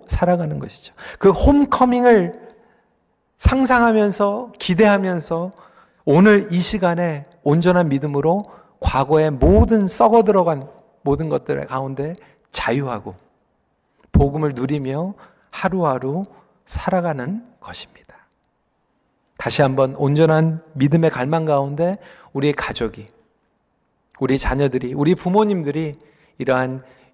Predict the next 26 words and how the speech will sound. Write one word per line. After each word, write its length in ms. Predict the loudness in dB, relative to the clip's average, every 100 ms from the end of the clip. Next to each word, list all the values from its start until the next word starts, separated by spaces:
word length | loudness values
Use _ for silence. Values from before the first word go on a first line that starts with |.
| 0
영원한 500 | 2 4 4 4 2
집에 260 | 0 0
대한 260 | 4 2 0
갈망을 600 | -4 -2 0 2 2 0
어느 240 | 2 4
정도 280 | 4 4 2
가지고 400 | 0 -2 -2 -2
있는지 580 | -2 -4 -6 -6 -4 -6 -8 -20 _ -14
나누고 760 | -8 -6 -6 -6 -6 -6 -8 -14 _ -8
점검하고 840 | -2 0 0 0 -2 -4 -6 -8 -14 _
다시 280 | -10 -2 2
한번 280 | 2 0 -4
주님 220 | -4 -2
앞에 200 | -2 -2
기도로 600 | -4 -4 2 2 4 2 -2 -14 -20 _ _
결단하는 880 | -2 -2 0 0 0 -2 -4 -6 -10
그러한 220 | -8 -6
시간들이 760 | -4 -2 0 0 -2 -4 -6 -8
되면 320 | -6 -4 -4
좋겠습니다. 760 | -6 -6 -6 -6 -10 -12 -18 -20 _ _ _ _ _
말씀을 380 | 0 0 0 0
마무리합니다. 760 | 0 0 0 -2 -4 -6 -10 -16 -20 -2
영원한 400 | 4 6 6 4
집을 380 | 2 2 2 2
갈망하는 640 | 0 0 4 4 2 0 -2
삶은 560 | -2 0 2 2 -2